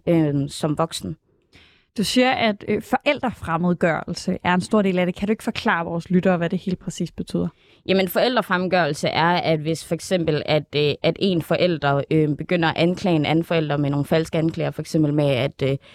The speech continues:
Speaker 1: at den anden forælder har slået børnene, eller at de kører psykisk terror, eller sådan noget. Det betyder så, at, at den sag jo så skal tages op i Familieretshuset,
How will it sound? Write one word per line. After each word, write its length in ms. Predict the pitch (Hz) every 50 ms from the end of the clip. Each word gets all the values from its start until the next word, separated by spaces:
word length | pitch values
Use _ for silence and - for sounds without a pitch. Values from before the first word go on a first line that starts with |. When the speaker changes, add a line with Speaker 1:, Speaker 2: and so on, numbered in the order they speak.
| - - - -
Speaker 1:
at 140 | 175 170
den 120 | 185 180 175
anden 160 | 165 170 165
forælder 260 | - 170 165 151 139
har 100 | 143 160
slået 420 | - - - 170 156 151 156 156 -
børnene, 600 | 147 139 127 104 110 113 123 123 127 - - -
eller 220 | 143 139 143 143
at 260 | 143 131 135 143 139 -
de 80 | 156
kører 160 | - - 170
psykisk 480 | 156 - - 185 175 160 165 - - -
terror, 380 | - 175 147 143 147 151 151 147
eller 260 | - 160 151 139 135
sådan 260 | - - 160 147 131
noget. 240 | 131 143 135 139 - - - - - - - -
Det 80 | 165 165
betyder 340 | 180 - - 240 214 185
så, 340 | 175 - 175 160 160 165 - -
at, 280 | - 151 143 - - -
at 140 | 160 165 -
den 160 | 180 180 175
sag 280 | - - 185 180 170 147
jo 60 | 139
så 160 | - - 165
skal 160 | - - 170
tages 300 | - - 156 143 135 -
op 140 | 160 160 -
i 40 | -
Familieretshuset, 1000 | - 175 180 214 233 202 - - - 156 - - 185 170 165 - - 160 151